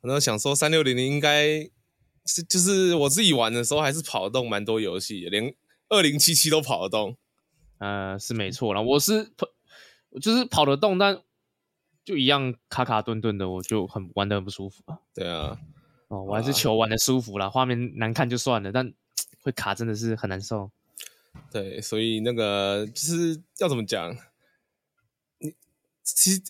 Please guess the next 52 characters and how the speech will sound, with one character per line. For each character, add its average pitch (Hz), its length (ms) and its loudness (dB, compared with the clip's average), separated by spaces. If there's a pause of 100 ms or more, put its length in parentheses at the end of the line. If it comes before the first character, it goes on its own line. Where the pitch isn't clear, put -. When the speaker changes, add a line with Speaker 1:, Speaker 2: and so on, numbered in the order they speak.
(100)
Speaker 1:
那 180 80 2
个 156 220 6
G 185 160 0
P 185 180 4
U 180 120 6
确 180 220 6
实 117 200 0
要 120 160 4
求 113 180 0
很 95 160 -2
低 104 180 -4
啊， 101 120 2
毕 127 160 -4
竟 151 180 2
按 151 160 2
照 151 140 4
它 147 140 2
那 147 80 0
个 139 80 0
建 135 220 2
模， 107 180 -2
它 143 80 0
如 147 100 2
果 127 100 2
G 143 160 -2
P 147 140 0
U 135 60 2
给 135 100 0
我 123 80 4
要 127 200 4
求 127 180 -2
什 107 100 -4
么 101 80 -2
四 139 280 2
零 117 200 2
八 127 180 2
零 110 160 -4
之 113 160 -4
类 117 160 2
的， 98 100 -2
我 98 100 0
还 117 100 4
怀 120 180 0
疑 117 60 0
它 127 120 -2
是 127 60 0
魔 107 160 -2
咒 107 160 0
之 98 160 -6
地。 87 300 -6 (1120)
Speaker 2:
对 117 100 2
啊。 104 280 -2